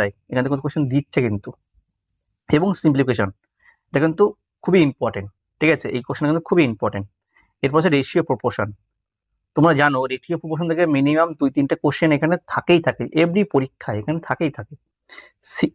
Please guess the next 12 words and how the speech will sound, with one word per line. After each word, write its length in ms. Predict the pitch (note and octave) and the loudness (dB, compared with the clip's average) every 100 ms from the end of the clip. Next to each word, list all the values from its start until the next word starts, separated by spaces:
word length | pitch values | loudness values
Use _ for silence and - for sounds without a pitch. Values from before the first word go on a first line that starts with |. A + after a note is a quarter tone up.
| C#3 | 2
এসআই 220 | C#3 D#3 D3+ | 2 0 0
থেকে 120 | D#3 D#3 | 0 -2
যেটা 140 | D3+ - | 0 2
সরল 180 | C#3 C#3+ | 2 0
সুদ 120 | D3+ C3+ | -4 0
বলি 120 | C3 B2+ | 2 2
আমরা, 140 | A#2 A#2+ - | 2 -4 -4
ওখান 140 | - C3 | -6 0
থেকে 100 | C#3 B2+ | 2 0
একটা 120 | C#3 C3 | -4 -8
কোশ্চেন 240 | A#2+ C3 B2 | -8 -4 -2
দিয়েছে, 260 | A#2 - | -2 -2